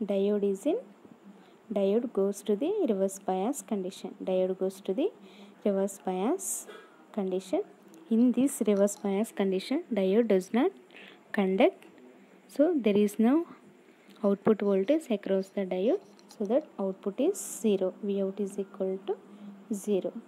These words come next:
Once again, I am telling the operation of the negative series clipper. First of all, you have to consider the one circuit diagram. Uh, we are taking the one diode and one resistor. The diode which is connected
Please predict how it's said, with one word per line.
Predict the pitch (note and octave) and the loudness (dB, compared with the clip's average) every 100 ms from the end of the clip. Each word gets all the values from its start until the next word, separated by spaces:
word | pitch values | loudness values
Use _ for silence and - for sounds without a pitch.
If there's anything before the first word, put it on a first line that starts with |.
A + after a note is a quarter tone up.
| - - - - | -18 -20 -20 -6
Once | G3 G3 G3 | -4 -2 -2
again, | G3 B3+ F#4 | -2 -2 -2
I | - | -2
am | G3+ G3 | -2 0
telling | G3 F#3+ G3 | -2 0 0
the | G3+ F4 - | -2 -4 -6
operation | G#3 G3+ G3 G3 G3+ | -10 -6 -6 -4 -4
of | F#3 F3+ | -4 -6
the | F#4 - - - - | -10 -12 -20 -20 -8
negative | G3+ F#3+ G3+ G#3+ D#4 F4+ | -4 -2 -2 -2 -2 -2
series | - G3+ G#3 B3 | -2 0 0 -4
clipper. | - G3 - F#3 - - - - - - | -6 -6 -6 -8 -8 -20 -20 -20 -20 -20
First | - A3 - G#3+ | -4 -4 0 -2
of | G3+ | 0
all, | A#3+ | 0
you | B3+ | 2
have | G#3+ F#3+ F#3+ | 2 0 2
to | C4 F#4+ - - | 2 2 -4 -10
consider | - G3 F#3+ G3+ G3 | -2 0 0 0 0
the | G#3+ A#3+ | 2 2
one | F#3+ A#3+ | 2 2
circuit | - G3 - G3 | 2 -2 -2 -2
diagram. | F#3 F3+ B3+ F#4+ - - - - - - | -2 -2 -2 -2 -8 -20 -20 -20 -18 -6
Uh, | F#3 | -2
we | G#3 G3+ | 2 2
are | G3+ | 2
taking | G3+ G3 G#3 G#3 | 0 2 2 4
the | A3+ | 4
one | G3+ F#3 | 2 0
diode | F#3 F3+ G#3 A3 | 0 2 2 2
and | B3 F4 | 2 4
one | G3+ G3+ C#4+ G#4+ - - G3+ | 4 4 2 0 -14 -6 -2
resistor. | F#3+ - F#3 - E4 G3+ - - - - | -2 -2 -6 0 0 -2 -20 -20 -10 -4
The | G#3 | 0
diode | G3+ G#3 A3 | 2 2 2
which | G#3+ - | -2 -4
is | G#3+ | -6
connected | G#3 G3 G3 - C4 | -4 -4 -4 0 0